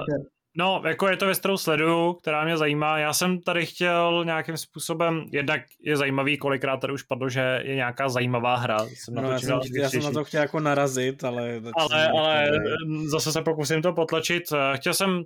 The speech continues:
Speaker 2: reagovat, abych to trošku zase tady jako vyvážil. Dneska zřejmě tady budu za toho negáčka já. Eh, mě jako vyloženě štve, že se Forza Horizon jako za-, zaha-, zahazuje z, eh,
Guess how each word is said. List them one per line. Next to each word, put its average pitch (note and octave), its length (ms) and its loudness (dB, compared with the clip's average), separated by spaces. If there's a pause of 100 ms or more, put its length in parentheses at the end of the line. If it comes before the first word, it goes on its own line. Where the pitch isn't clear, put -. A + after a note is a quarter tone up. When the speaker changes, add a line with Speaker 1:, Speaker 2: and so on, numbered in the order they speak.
Speaker 2:
reagovat, E3 520 0
abych D#3+ 220 -4
to E3 100 -14
trošku D#3+ 340 -6
zase D#3 480 0
tady D#3 180 2
jako D#3 320 -2
vyvážil. C#3+ 720 2
Dneska C#3+ 360 -2
zřejmě C#3 260 0
tady C#3 180 0
budu C#3 200 -2
za C3+ 100 0
toho B2+ 180 -4
negáčka C3 560 -2
já. G#2+ 300 2 (540)
Eh, B2 840 2
mě C#3+ 240 -2 (280)
jako D#3 340 0 (340)
vyloženě D3 440 2
štve, C3+ 720 0
že B2+ 260 -2 (460)
se C3+ 180 -4
Forza C3+ 300 -2
Horizon C3+ 460 0
jako C3 220 -2
za-, C3 380 2 (220)
zaha-, B2+ 360 0
zahazuje B2+ 720 0
z, - 200 -4
eh, B2+ 60 -4